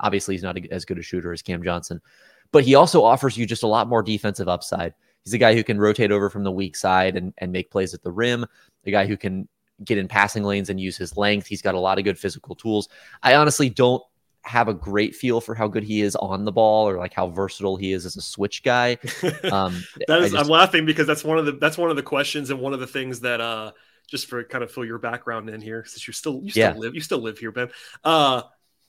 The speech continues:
Speaker 2: Hawks fans have already decided that Jalen Johnson is a lockdown perimeter defender when there's not really
Speaker 1: Hmm.
Speaker 2: any evidence of that.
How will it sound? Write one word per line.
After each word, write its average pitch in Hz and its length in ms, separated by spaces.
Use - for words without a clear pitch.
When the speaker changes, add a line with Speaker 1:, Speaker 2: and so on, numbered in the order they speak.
Speaker 2:
Hawks 208 300
fans 185 280
have 147 180
already 147 220
decided 139 520
that 131 100
Jalen 135 320
Johnson 127 380
is 123 100
a 123 60
lockdown 131 600
perimeter 127 320
defender 127 540
when 127 160
there's 127 220
not 131 180
really 127 160
Speaker 1:
Hmm. 120 60
Speaker 2:
any 113 140
evidence 113 300
of - 120
that. - 180